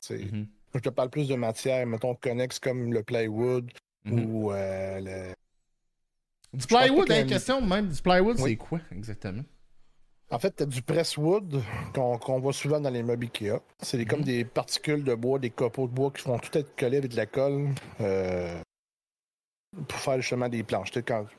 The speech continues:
Speaker 1: si, si tu défais une planche, tu vas voir, c'est du presswood. Tu sais, c'est,
Speaker 2: Mhm.
Speaker 1: c'est, c'est, ça, ça a l'air d'être granuleux plus qu'autre chose.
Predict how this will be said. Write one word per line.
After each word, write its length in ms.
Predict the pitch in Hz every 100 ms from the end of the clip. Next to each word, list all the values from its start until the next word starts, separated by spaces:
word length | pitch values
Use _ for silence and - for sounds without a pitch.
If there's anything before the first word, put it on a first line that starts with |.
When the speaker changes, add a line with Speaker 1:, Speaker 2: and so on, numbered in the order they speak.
| _ _ _ _ _
Speaker 1:
si, 200 | - -
si 240 | - - - -
tu 60 |
défais 200 | 156 165
une 120 | 180
planche, 320 | 151 139 156 151
tu 80 | 135
vas 60 |
voir, 140 | 123 135
c'est 100 | 143
du 100 | 113
presswood. 500 | - 117 - 92 80
Tu 60 |
sais, 80 | -
c'est, 160 | 107 -
Speaker 2:
Mhm. 220 | 117 127
Speaker 1:
c'est, 120 | 90
c'est, 220 | 95 90 87
ça, 180 | -
ça 120 | 90 120
a 40 |
l'air 120 | 139
d'être 180 | 139 127
granuleux 500 | 127 131 139 123 131
plus 160 | 127 123
qu'autre 200 | 113 -
chose. 200 | -